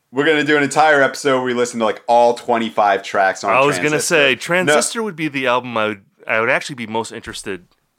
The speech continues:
Speaker 2: diving into with three eleven, just because I remember being in college and having friends of mine who were into three eleven describe that as three eleven Sandinista, which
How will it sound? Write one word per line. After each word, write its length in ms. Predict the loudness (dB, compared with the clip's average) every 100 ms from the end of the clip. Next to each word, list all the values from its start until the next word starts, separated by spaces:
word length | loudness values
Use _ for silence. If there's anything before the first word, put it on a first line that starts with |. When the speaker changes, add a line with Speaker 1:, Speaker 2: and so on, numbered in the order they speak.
| _
Speaker 2:
diving 380 | -2 -2 -4 -10
into 480 | -14 -14 -16 -16 -18
with 100 | -18
three 160 | -12 -10
eleven, 380 | -8 -10 -12
just 160 | -16 -20
because 340 | -16 -12 -10
I 60 | -10
remember 600 | -10 -10 -10 -8 -6 -8 -12 -20 -20 _ _ _ _ _
being 160 | -8 -6
in 100 | -4
college 500 | -2 -2 -2 -4 -8 -12
and 300 | -12 -12 -14 -6
having 400 | -4 -4 -10 -16
friends 320 | _ -6 -6
of 80 | -6
mine 300 | -6 -6 -8
who 120 | -10
were 80 | -12
into 160 | -12 -14
three 160 | -14
eleven 420 | -10 -8 -10 -14 -16
describe 440 | -14 -6 -4 -4
that 240 | -4 -8 -8
as 400 | -8 -8 -10 -14 _ _ _
three 220 | -10 -4
eleven 320 | -2 -2 -4
Sandinista, 880 | -10 -10 -10 -12 -14 -14 -14 -12 -14 -16 _ _ -20 _
which 380 | -6 -6 -4 -10